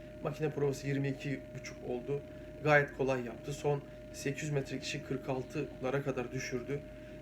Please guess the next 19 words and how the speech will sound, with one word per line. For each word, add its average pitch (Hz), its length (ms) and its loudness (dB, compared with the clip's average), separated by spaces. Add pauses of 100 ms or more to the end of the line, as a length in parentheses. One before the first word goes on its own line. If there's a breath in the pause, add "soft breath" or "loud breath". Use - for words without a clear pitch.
(140)
E, 127 40 -2
Halis 156 380 2
Karataş 160 300 2
idaresinde 135 720 0 (200)
ben, 143 160 2 (500 loud breath)
e, - 240 0 (1800)
iyi 175 200 0
yarış 143 260 6
koşup - 260 -4 (200)
ki, 143 220 0 (260 loud breath)
yani, 135 180 2
şöyle 156 200 2
söyleyeyim, 151 320 2 (100)
Astrakan 143 680 0
babası 160 360 -2 (140)
Mihrimahal 143 560 0
annesi, 147 500 0 (760 loud breath)
yani 147 340 4 (220)
şampiyon 147 540 2